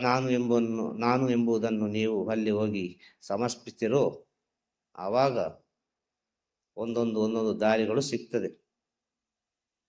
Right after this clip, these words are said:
ನಾಲಿಗೆ ರುಚಿ ಇರುವಲ್ಲಿವರೆಗೆ ನಾನು ಎಂಬುದನ್ನು ಬಿಡ್ಲಿಕ್ಕೆ ಸಾಧ್ಯ ಇಲ್ಲ. ನಾಲಿಗೆ ರುಚಿ ಇರುವಲ್ಲಿವರೆಗೆ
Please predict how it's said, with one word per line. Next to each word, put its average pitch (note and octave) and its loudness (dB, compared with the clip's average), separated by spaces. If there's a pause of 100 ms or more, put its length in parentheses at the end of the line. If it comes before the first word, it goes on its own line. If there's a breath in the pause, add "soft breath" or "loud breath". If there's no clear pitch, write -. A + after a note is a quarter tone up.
(200)
ನಾಲಿಗೆ B2+ 2
ರುಚಿ B2+ 0
ಇರುವಲ್ಲಿವರೆಗೆ C#3+ 8
ನಾನು C#3 4
ಎಂಬುದನ್ನು B2+ 4
ಬಿಡ್ಲಿಕ್ಕೆ A2+ 0
ಸಾಧ್ಯ G#2+ 0
ಇಲ್ಲ. F2 -12 (1200)
ನಾಲಿಗೆ B2+ 2
ರುಚಿ C3 0
ಇರುವಲ್ಲಿವರೆಗೆ D3 8